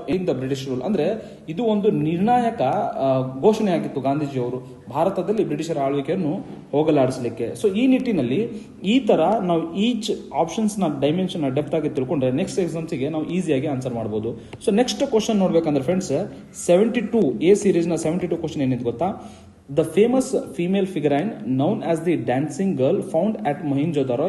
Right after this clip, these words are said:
is made up of ಅಂತೇಳಿ. ಅಂದ್ರೆ ಮೊಹೆಂಜೋದಾರದಲ್ಲಿ ಡ್ಯಾನ್ಸಿಂಗ್ ಗರ್ಲ್ ಒಂದು ಸ್ಟ್ಯಾಚು ಸಿಗುತ್ತೆ.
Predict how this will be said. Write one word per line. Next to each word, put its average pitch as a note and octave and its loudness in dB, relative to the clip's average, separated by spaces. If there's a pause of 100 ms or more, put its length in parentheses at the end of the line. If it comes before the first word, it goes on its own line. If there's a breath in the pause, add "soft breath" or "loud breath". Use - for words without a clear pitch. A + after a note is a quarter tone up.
(120)
is D3 -2
made B2 0
up B2 -4
of A2 -4
ಅಂತೇಳಿ. A2+ -6
ಅಂದ್ರೆ F3 2
ಮೊಹೆಂಜೋದಾರದಲ್ಲಿ F#3 4 (440 loud breath)
ಡ್ಯಾನ್ಸಿಂಗ್ A3+ 4
ಗರ್ಲ್ D#3+ 6
ಒಂದು G#3 4
ಸ್ಟ್ಯಾಚು G3+ 0
ಸಿಗುತ್ತೆ. A#2 -2